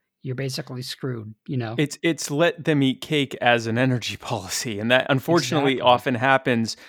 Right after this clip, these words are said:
Speaker 2: with the so-called, uh, you know, woke crowd in the Western world, because our only standard, our, our only frame of reference is how we live, when you try to explain that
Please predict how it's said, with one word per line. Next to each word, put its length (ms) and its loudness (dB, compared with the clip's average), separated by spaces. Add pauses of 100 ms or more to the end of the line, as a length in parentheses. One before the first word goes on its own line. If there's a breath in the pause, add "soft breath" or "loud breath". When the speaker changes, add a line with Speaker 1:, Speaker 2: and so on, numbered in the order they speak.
(160 loud breath)
Speaker 2:
with 300 0
the 80 -8
so-called, 760 0
uh, 120 -4
you 160 -4
know, 100 -4
woke 460 -2
crowd 480 4
in 260 -2
the 80 -2
Western 460 -2
world, 420 0 (500 loud breath)
because 320 2
our 260 6
only 220 2
standard, 580 2
our, 220 4
our 180 8
only 160 2
frame 360 0
of 100 -4
reference 460 0
is 140 -8
how 160 2
we 260 -2
live, 500 -2 (1300 soft breath)
when 180 4
you 80 4
try 220 4
to 80 4
explain 560 0
that 320 6